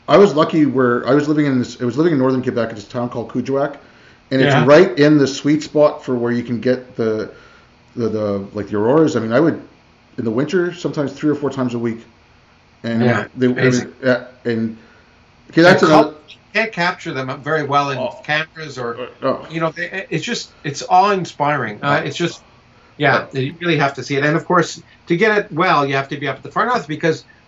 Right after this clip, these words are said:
Speaker 2: what's ha-, I mean, the northern lights happen because cosmic rays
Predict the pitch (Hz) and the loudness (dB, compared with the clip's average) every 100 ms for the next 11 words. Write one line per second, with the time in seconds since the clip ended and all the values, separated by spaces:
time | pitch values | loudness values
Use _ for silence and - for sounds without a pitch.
0 | _ 147 190 190 170 165 170 175 175 175 | _ -6 -4 -4 -2 -4 -4 -10 -10 -2
1 | 214 220 202 175 175 180 190 160 143 147 | 0 2 2 0 0 -2 -2 -6 -8 -10
2 | 143 165 165 156 147 156 160 143 | -10 -4 -4 -4 -6 -2 0 -2